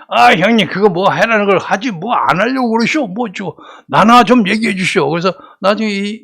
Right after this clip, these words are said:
이상수는 적당히 하고 노동부 장관을 했습니다. 그래서 이 장관 자리를 꼭 하는 것이 그 사람의 명예에 반드시 좋은 것은 아니에요.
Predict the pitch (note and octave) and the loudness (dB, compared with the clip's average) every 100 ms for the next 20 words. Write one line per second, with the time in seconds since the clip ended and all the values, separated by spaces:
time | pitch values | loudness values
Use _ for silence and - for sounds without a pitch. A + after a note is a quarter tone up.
0 | G#3 G3 G#3 F3+ F#3+ F3+ E3+ - F#3 - | -10 -6 -6 -6 -8 -8 -10 -8 -10 -4
1 | F#3+ E3+ E3+ D#3+ C3+ D3+ D#3+ D#3 D3+ C3+ | -2 0 0 0 0 0 0 -2 -2 0
2 | C#3+ C3 A3 - A#2+ F2+ - - - _ | 0 2 0 0 -4 -6 -10 -12 -16 _
3 | _ _ - - - - G3 G3 A3+ A#3+ | _ _ -20 -20 -16 -4 -2 2 4 6
4 | F3 G#2 F2+ - _ _ _ F3+ A#3 A#3 | 4 0 -8 -20 _ _ _ -2 -2 -4
5 | - - C#3 G#3 A#3 A#3+ A#3+ A#3+ A3+ A3+ | -10 -2 0 2 2 2 4 2 2 0
6 | A3 A3+ G#3+ D#4 D#4+ - A3+ B3+ A#3 F3 | -2 -2 -4 -4 -4 2 6 6 6 4
7 | C3+ F#2+ - _ _ _ _ _ _ _ | 0 -4 -10 _ _ _ _ _ _ _
8 | _ _ _ _ - G#3 F#3+ A3+ A#3+ A#3 | _ _ _ _ -6 0 4 4 4 4
9 | F3 G3 G#3+ - E3+ G3 G3 D#3+ E3+ E3+ | 4 4 2 0 0 0 0 2 2 2
10 | G3 A3+ - C3+ C#3+ G#2 F#2+ - | -2 -2 0 2 2 0 -12 -18